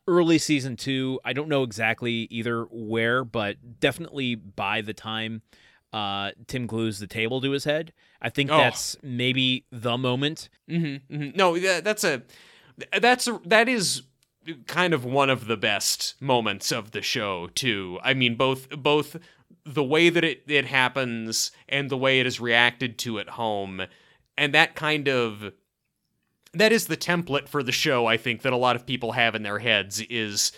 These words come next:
Speaker 2: uh, Tim injures himself separate from Jill, and then Tim having to explain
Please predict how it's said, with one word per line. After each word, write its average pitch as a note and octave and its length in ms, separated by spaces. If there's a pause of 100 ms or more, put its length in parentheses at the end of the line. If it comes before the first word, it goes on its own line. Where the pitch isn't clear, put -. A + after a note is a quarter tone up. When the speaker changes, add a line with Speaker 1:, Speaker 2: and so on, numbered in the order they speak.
(340)
Speaker 2:
uh, A#2 280 (400)
Tim A3+ 220
injures F3 440
himself D3+ 680 (540)
separate F3 420
from D#3 200
Jill, A#2+ 440
and C3+ 160
then C3 200
Tim C#3+ 180
having C3 320
to A#2+ 100
explain C3 720